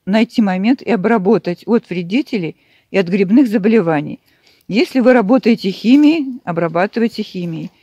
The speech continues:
Если вы работаете с биопрепаратами, работайте с биопрепаратами. Нам нужно обязательно будет пролить грядку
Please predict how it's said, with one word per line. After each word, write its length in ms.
Если 320
вы 100
работаете 560
с 60
биопрепаратами, 1080
работайте 960
с 120
биопрепаратами. 1040
Нам 220
нужно 280
обязательно 540
будет 280
пролить 420
грядку 680